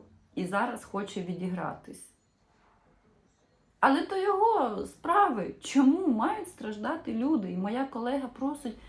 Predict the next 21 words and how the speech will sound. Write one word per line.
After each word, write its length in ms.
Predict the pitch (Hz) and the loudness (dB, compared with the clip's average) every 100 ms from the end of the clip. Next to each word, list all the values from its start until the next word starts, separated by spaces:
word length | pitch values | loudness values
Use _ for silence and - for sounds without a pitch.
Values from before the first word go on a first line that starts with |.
| - - | -20 -10
«Будь 100 | 214 | -6
ласка, 420 | 247 294 285 - | -4 -4 -8 -8
вийди 380 | 226 262 294 240 | -4 -2 -2 -4
наступну 560 | 220 220 - 254 262 233 | -8 -10 -10 -6 -4 -2
зміну, 360 | 240 262 285 | 2 4 4
бо 140 | 233 240 | 2 -4
це 160 | - | -8
ж 120 | 269 | -12
потім 340 | - 262 269 254 | -8 -6 -4 -2
на 80 | 240 | 0
мене 280 | 233 269 | 2 2
будуть 380 | 302 269 226 220 | 2 -2 -8 -10
верещать». 540 | 208 202 190 - 170 - _ _ _ _ | -10 -10 -12 -14 -14 -16 _ _ _ _
Що 320 | - - 320 | -10 -4 -2
це 120 | 403 | -2
така 360 | 339 233 247 277 | -4 -6 -4 -2
за 160 | 262 226 | -2 -6
атмосфера, 540 | - 196 - 233 403 294 | -8 -10 -8 -6 -4 -4
де 180 | 185 175 | -6 -4
люди 260 | 247 262 | -2 -2
бояться? 680 | 180 180 170 254 269 - - | -4 -6 -6 -6 -8 -12 -16